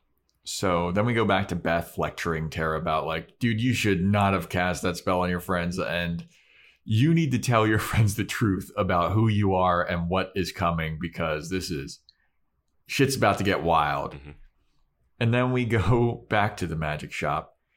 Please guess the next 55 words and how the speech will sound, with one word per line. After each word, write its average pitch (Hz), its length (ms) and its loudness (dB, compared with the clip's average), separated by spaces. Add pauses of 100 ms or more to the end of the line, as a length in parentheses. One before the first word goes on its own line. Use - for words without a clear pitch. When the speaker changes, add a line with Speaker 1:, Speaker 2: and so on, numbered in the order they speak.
(140)
Speaker 1:
and 98 160 0
Dawn's 101 380 2
playing 95 300 0
with, 92 140 -2
like, 90 120 0
a 85 60 -4
snow 87 300 -2
globe 80 460 -4 (200)
orb 90 460 -2
type 95 280 -2
thing. 104 260 0
<laughs> - 60 -12 (640)
And 104 60 -2
she's 107 160 0
just 107 140 -2
shaking 107 380 0
it, 104 160 0
and 104 60 -4
the 95 60 2
clown 123 480 0
demons 127 300 2
just 95 180 -4
walk 98 320 2
right 113 180 2
by 104 200 4
her. 110 180 2
They're, 139 380 6
they're 190 200 4
honestly 147 380 2
like, 107 420 4 (540)
"This - 240 -2
is 285 140 4
way 131 340 2
too 78 220 -2
fucking 90 340 0
easy." 117 240 0
<laughs> 131 60 -2
Like, 139 200 6
they're 185 200 6
looking 240 200 2
around 147 220 4
like, 117 180 6 (360)
"Did, 139 160 0
can 127 120 4
no 101 120 6
one 330 200 6
see? - 220 -2
Like, 127 260 0
what?" 127 240 6
<laughs> 110 60 4
Speaker 2:
I 113 260 4
was 143 140 2
like, 98 460 0
"Dawn 139 420 0
is," 117 340 -2